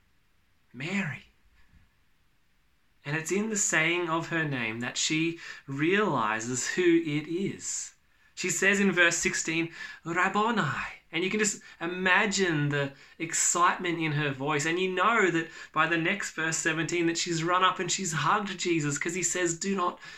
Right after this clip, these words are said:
cling to me." <clears throat> Her grief has changed to joy as she sees her resurrected Savior.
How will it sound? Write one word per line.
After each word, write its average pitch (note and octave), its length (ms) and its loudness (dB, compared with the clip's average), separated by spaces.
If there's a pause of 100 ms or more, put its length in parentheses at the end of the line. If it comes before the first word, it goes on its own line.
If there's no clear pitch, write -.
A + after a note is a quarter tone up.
(220)
cling G3 380 -2
to G3 100 -2
me." F2+ 380 -8 (460)
<clears throat> - 160 -8 (1300)
Her D#3+ 180 -2
grief E3 540 0 (300)
has D3 260 -4
changed D#3 600 -2
to D3 100 -8
joy B2 680 -2 (380)
as C#3 220 -4
she D3 140 -4
sees D#3+ 580 0
her B2+ 180 -4
resurrected A#2+ 800 -6 (520)
Savior. G#2 640 -12